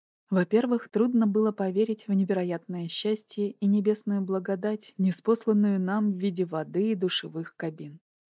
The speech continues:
Во-вторых, нельзя было пропустить мимо глаз невероятную роскошь.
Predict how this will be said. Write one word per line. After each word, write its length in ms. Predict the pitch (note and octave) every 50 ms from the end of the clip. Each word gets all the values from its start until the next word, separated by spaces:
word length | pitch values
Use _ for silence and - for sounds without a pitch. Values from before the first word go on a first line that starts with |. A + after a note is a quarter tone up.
| _ _
Во-вторых, 720 | - G3 F3+ E3+ - - D#3 D3+ - E3+ G#3+ A3+ - -
нельзя 300 | A3+ G3+ G3+ G3 A#3 B3
было 220 | A#3+ B3+ A#3 A3+ A3
пропустить 600 | - G#3+ G#3 G#3 G#3 F#3+ - - A3+ A3 - -
мимо 260 | G3 G#3 G#3+ G#3+ G#3
глаз 380 | F#3 F3+ E3+ F3 G3 G#3 - -
невероятную 680 | G#3+ G#3 G3+ G3+ F#3+ F#3 F#3+ G#3 G#3+ - A3+ G#3+ G#3+ G#3+
роскошь. 500 | G3 F3 E3 - _ - - - -